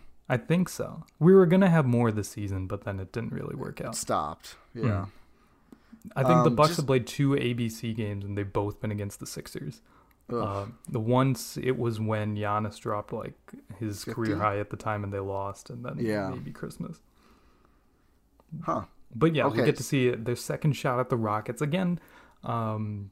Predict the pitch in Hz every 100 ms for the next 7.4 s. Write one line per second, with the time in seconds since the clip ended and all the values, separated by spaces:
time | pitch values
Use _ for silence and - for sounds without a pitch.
0 | - 123 113 139 131 127 120 110 107 -
1 | 135 - 120 110 101 - 180 110 92 110
2 | 107 - 117 113 - - - 131 139 151
3 | 156 175 180 190 - 214 262 - _ _
4 | _ _ _ _ _ _ _ - 123 120
5 | 123 135 135 82 - 127 123 117 - 127
6 | 117 107 87 - - _ _ _ - 147
7 | 139 - -